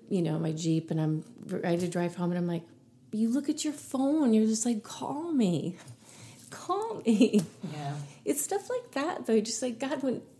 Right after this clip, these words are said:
Speaker 1: it was happening, I took it for granted a little bit. And I guess that's the thing I love sharing with you right now, because I want to share that with everyone. Like,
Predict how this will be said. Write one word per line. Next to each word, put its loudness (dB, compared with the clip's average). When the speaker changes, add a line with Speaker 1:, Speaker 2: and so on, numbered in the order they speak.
Speaker 1:
it 0
was 4
happening, 0
I -2
took -2
it -4
for 0
granted -2
a -2
little -4
bit. -8
And 4
I 6
guess 2
that's 0
the 6
thing 4
I 2
love 2
sharing 0
with 0
you 4
right -2
now, 0
because -2
I -2
want 2
to 2
share -2
that -8
with -6
everyone. -2
Like, -4